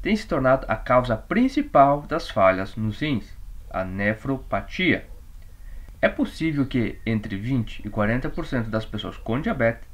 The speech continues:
desenvolvam alguma doença renal. Este percentual pode diminuir se for diagnosticado antes e tratado da maneira correta.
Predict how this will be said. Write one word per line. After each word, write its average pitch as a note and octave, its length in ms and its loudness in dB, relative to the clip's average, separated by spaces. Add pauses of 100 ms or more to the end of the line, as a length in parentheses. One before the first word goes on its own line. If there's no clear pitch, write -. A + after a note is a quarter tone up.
(120)
desenvolvam C3 800 2
alguma D#3+ 720 4
doença A2 600 0
renal. C3 580 4 (640)
Este D3 320 2
percentual D#3 600 4
pode A#2 260 2
diminuir A3 760 4
se - 600 2 (280)
for G2+ 200 -4
diagnosticado G#2 800 2
antes G#3 420 2 (220)
e C3+ 80 4
tratado A2 560 2
da A2+ 100 2
maneira G2+ 520 0
correta. B2+ 640 6